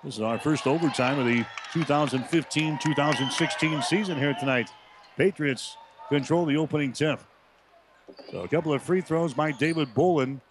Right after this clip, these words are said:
has got the, the Patriots in this overtime session. Riley Glaus's three-pointer halfway down and rattles out there for G I Northwest at the buzzer. So now Northwest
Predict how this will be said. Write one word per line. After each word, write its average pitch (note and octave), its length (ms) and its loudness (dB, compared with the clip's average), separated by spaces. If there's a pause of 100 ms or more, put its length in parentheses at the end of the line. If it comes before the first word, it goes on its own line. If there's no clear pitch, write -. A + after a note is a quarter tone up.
(280)
has F#2+ 140 -6
got C#3+ 220 -2
the, C3+ 320 0 (320)
the C3 60 -2
Patriots D3 480 -2
in D#3 80 0
this C#3 180 -2
overtime C#3+ 480 0
session. C#3+ 420 0
Riley C3 300 2
Glaus's B2+ 540 0
three-pointer C#3+ 640 0 (380)
halfway C#3+ 420 0
down C#3+ 300 2
and A#2+ 200 0
rattles C#3+ 340 0
out D3+ 220 0
there C3 160 0
for B2 180 0
G C#3+ 220 0
I D3 140 2
Northwest C#3 500 2
at B2 80 0
the A2+ 80 -2
buzzer. A2+ 340 2 (1080)
So - 60 -14
now B2+ 240 0
Northwest B2+ 640 0